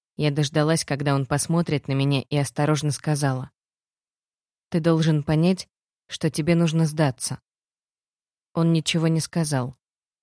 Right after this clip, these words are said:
Он просто сидел и смотрел на воду. «Дин». Не глядя на меня, он поднялся на ноги и встал у перил. Я подошла и положила руку ему на плечо.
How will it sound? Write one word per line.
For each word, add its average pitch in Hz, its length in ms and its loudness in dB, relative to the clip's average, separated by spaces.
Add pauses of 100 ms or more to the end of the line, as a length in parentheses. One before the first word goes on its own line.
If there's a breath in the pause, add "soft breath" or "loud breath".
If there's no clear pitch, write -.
(100)
Он 147 200 -2
просто 180 320 -2
сидел 156 480 0
и 156 80 -6
смотрел 143 460 -2
на 147 160 2
воду. 131 380 -4 (1700)
«Дин». 143 420 2 (1040)
Не 156 140 0
глядя 165 320 2
на 156 80 2
меня, 160 400 2
он 147 160 -2
поднялся 147 540 -2
на 143 180 0
ноги 170 340 0 (360)
и 151 100 -4
встал 165 340 -2
у 156 60 -4
перил. 131 440 -2 (720)
Я 143 160 0
подошла 156 480 0
и 175 40 0
положила 143 520 0
руку 156 260 -2
ему 139 180 0
на 135 140 0
плечо. 131 460 -4